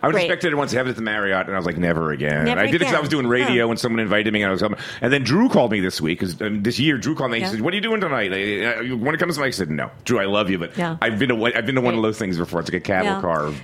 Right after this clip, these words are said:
Speaker 2: But
Speaker 1: guys
Speaker 2: it's,
Speaker 1: in
Speaker 2: people
Speaker 1: suits
Speaker 2: were
Speaker 1: and
Speaker 2: very, very polite. There was no shoving to get. But, of course, there were no superstar wi-, wines, so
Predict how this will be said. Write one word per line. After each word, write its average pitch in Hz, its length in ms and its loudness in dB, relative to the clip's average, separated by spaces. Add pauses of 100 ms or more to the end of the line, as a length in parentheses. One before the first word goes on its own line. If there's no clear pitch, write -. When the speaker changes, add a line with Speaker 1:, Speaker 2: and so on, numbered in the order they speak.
Speaker 2:
But - 80 0
Speaker 1:
guys 82 180 0 (100)
Speaker 2:
it's, - 120 -6
Speaker 1:
in 311 80 0
Speaker 2:
people 302 140 -2
Speaker 1:
suits 247 100 0
Speaker 2:
were 220 60 0
Speaker 1:
and 208 80 -4
Speaker 2:
very, 190 280 -2
very 202 280 -2
polite. 240 580 -4
There 170 80 -6
was 175 180 -6
no 160 120 -6
shoving 233 460 -4
to 214 100 -4
get. 180 320 -4 (260)
But, 330 100 -2
of 320 120 -6
course, 277 240 -2
there 214 100 -2
were 190 100 -2
no 185 120 0
superstar 190 600 -4
wi-, 165 340 -2
wines, 180 340 -4
so 180 240 -4